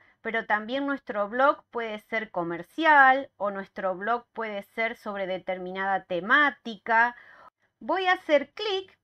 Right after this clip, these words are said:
por ejemplo, en esta opción que aparece aquí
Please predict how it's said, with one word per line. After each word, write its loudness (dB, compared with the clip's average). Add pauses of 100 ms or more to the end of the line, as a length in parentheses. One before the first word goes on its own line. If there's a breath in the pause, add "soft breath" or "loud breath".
por 0
ejemplo, -2
en -6
esta 2
opción -2
que -6
aparece -2
aquí -6